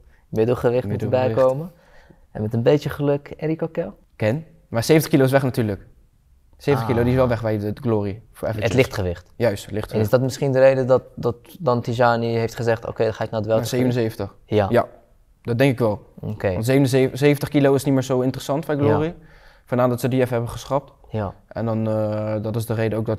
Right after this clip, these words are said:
Speaker 2: Tijani nou naar zevenenzeventig gaat.
Speaker 1: Ja, want Erico, die kwam eruit met een ongelofelijke oog, hè? Heb jij hem nog even daarover gesproken?
Speaker 2: Ja, ik was in de kleedkamer natuurlijk met hem.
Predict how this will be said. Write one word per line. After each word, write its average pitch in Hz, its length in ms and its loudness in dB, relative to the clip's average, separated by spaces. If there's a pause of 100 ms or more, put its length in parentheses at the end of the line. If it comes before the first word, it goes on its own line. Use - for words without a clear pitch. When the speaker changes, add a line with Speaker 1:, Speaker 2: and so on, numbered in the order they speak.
Speaker 2:
Tijani 110 260 -2
nou 107 340 -4
naar 110 160 -4
zevenenzeventig 110 560 -4
gaat. 90 260 -10
Speaker 1:
Ja, 110 280 -4 (200)
want - 140 -12
Erico, 139 360 4
die 104 120 -2
kwam 123 260 0
eruit 127 240 0
met 120 180 -4
een 113 280 -8 (280)
ongelofelijke 131 720 -6
oog, 143 260 0
hè? 107 100 -4 (420)
Heb 120 140 -6
jij 139 80 4
hem 135 80 0
nog 139 120 -4
even 139 160 -4
daarover 143 280 -2
gesproken? - 520 -12
Speaker 2:
Ja, 143 200 4
ik 147 80 6
was 143 120 -2
in 156 60 0
de 151 60 -2
kleedkamer 160 360 2
natuurlijk 143 340 -2
met - 20 0
hem. 151 160 -4